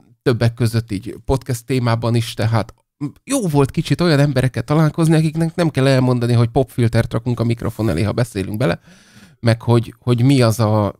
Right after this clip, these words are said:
mi az az Audition, meg, meg mi az az InDesign, meg, meg mik azok a programok, amiket használnak, hogy használják, és a többi, és a többi. Olyan szavakat, me-, meglátott Pisti valamit valahol, nem mondhatom meg hol,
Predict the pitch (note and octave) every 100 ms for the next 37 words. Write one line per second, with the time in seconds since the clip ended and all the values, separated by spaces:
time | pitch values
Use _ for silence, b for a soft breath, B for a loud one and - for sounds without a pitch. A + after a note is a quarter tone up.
0 | G#2+ A2+ C#3 G#2+ G#2 G2+ - B2+ B2+ C3
1 | A#2+ A#2+ - A#2 A#2 A#2+ G#2+ G2+ D2+ F2
2 | G#2+ - G#2 G2+ A#2 A2 G#2 G2+ G2+ -
3 | A#2+ A#2 A#2+ A2+ A#2 A2+ A2+ A2+ A2 A2
4 | G2+ - B2+ D3+ F3+ B2+ B2 A2+ A#2+ A#2
5 | A2+ A2 - G2+ A2 B2 B2+ - A2 -
6 | B2 - A#2 A2 G#2 G2+ G#2+ G2+ - G#2
7 | A2+ - A#2 A#2+ A#2 A#2 b b b _
8 | _ B2 _ - F#3+ D3 B2 E3 C#3 B2+
9 | - C#3+ - E3 D3+ C#3 C3+ A#2+ D#3 -
10 | B2 C3 C3 A#2+ G#2+ G#2+ A#2 A2 B2 C3
11 | C3 A#2 A#2 A2 A#2 G#2+ F2 - B2+ D3+